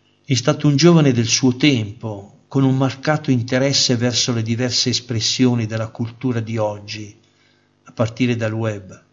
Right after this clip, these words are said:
Il rischio più grande per un adolescente consiste nel perdere ogni traccia di gioia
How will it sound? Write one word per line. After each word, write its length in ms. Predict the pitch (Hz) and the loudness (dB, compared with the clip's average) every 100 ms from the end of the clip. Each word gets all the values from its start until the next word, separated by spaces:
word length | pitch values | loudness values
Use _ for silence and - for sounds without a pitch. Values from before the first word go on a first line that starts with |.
| _ _ _ _ _ _ _ _ _ _ _ _ _ _ - | _ _ _ _ _ _ _ _ _ _ _ _ _ _ -6
Il 120 | 127 | 0
rischio 320 | 131 - 127 | 2 2 0
più 160 | 127 120 | 2 4
grande 500 | 135 139 131 123 113 | 4 2 2 0 0
per 140 | 113 | -2
un 100 | 113 | -2
adolescente 640 | 117 120 117 127 143 131 | 0 0 0 0 0 0
consiste 580 | 127 113 - 151 - 123 | 0 -2 0 -2 -2 -2
nel 200 | 113 110 | -4 -4
perdere 540 | - 135 131 127 113 | -2 -2 -2 -2 -2
ogni 220 | 110 113 107 | -2 -4 -2
traccia 360 | 127 120 - | -4 -2 -4
di 140 | 113 110 | -4 -2
gioia 580 | 123 127 131 117 110 | 2 2 2 -2 -4